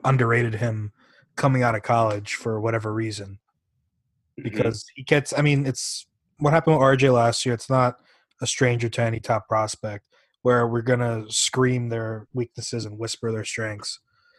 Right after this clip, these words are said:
Speaker 1: type of thing. But yeah, that, g-, just to answer your question, I, I,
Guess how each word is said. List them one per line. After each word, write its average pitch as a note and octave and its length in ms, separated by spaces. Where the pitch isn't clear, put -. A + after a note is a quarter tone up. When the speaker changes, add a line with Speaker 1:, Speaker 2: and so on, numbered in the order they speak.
Speaker 1:
type A2+ 200
of A2 100
thing. G#2+ 320
But G#2+ 240
yeah, C#3+ 160
that, A#2+ 220
g-, D3+ 140
just B2+ 240
to C3+ 100
answer B2 240
your A2+ 80
question, A#2 400
I, G#2+ 80
I, A#2 100